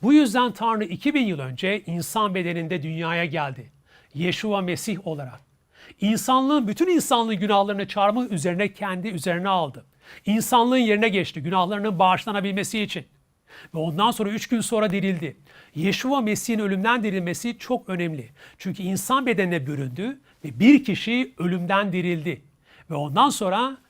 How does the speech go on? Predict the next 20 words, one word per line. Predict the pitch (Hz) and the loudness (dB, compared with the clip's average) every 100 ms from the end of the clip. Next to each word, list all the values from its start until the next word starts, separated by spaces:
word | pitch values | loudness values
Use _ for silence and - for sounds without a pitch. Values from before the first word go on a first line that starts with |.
| _ _ _ _ _ | _ _ _ _ _
iki | - 294 | 0 6
bin | 320 | 8
yıldan | 262 196 170 156 | 6 4 0 -2
beri | 151 156 | -4 -8
şu | - | -4
anda | 208 190 170 | -4 -2 -4
Hristiyanlar | 196 - 196 180 180 175 | -4 -4 -6 -4 -4 -6
bütün | - 240 | -6 -6
dünyada | 175 165 160 170 180 | -4 -2 -2 -2 -2
bu | 233 | -4
umutla | 208 208 226 | -4 -2 2
yaşıyor. | 214 202 233 208 143 - - - | 2 2 2 2 2 -6 -20 -6
Çünkü | 190 190 | -4 -4
kutsal | 190 - - 233 | -4 0 6 6
kitap | 226 175 | 6 0
bize | 185 196 220 233 _ _ 147 | 2 2 2 -2 _ _ -2
böyle | 220 247 240 | 2 2 0
bir | |
umut | 233 240 - | 0 -2 -2
verdi. | 180 151 131 | -2 -2 -6